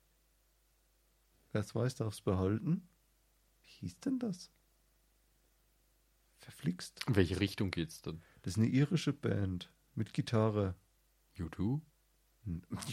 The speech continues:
Speaker 1: two.
Speaker 2: <laughs> Ja, das ist jetzt das
Speaker 1: Du
Speaker 2: Einzige,
Speaker 1: Frosch.
Speaker 2: das Einzige, was mir jetzt spontan einfällt bei irischer Band mit Gitarre.
Speaker 1: Ja, mein Papa ist nicht Bono.
Speaker 2: Genau.
Speaker 1: Ja, Simpsons, ne?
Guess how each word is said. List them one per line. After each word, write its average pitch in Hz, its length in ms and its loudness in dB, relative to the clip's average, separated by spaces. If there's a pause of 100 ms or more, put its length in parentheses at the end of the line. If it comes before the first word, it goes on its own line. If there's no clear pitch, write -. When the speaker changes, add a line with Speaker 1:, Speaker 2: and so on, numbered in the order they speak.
(280)
Speaker 1:
two. 135 580 12 (140)
Speaker 2:
<laughs> - 60 -8
Ja, - 200 12
das 170 300 0 (400)
ist - 80 2
jetzt 165 200 10
das 147 80 6
Speaker 1:
Du 120 60 8
Speaker 2:
Einzige, 110 300 10
Speaker 1:
Frosch. - 500 12 (120)
Speaker 2:
das 127 300 4
Einzige, 165 460 10
was 175 160 8
mir 170 160 10
jetzt - 280 -2 (240)
spontan 123 580 4
einfällt 117 520 2
bei 107 100 2
irischer 113 400 4
Band 95 300 4
mit 101 140 0
Gitarre. 113 420 10
Speaker 1:
Ja, - 120 -6
mein 107 160 4
Papa 123 240 6
ist 117 200 4
nicht - 260 4
Bono. 120 460 12 (840)
Speaker 2:
Genau. 196 340 2 (340)
Speaker 1:
Ja, 101 220 12
Simpsons, 107 460 6
ne? 143 140 12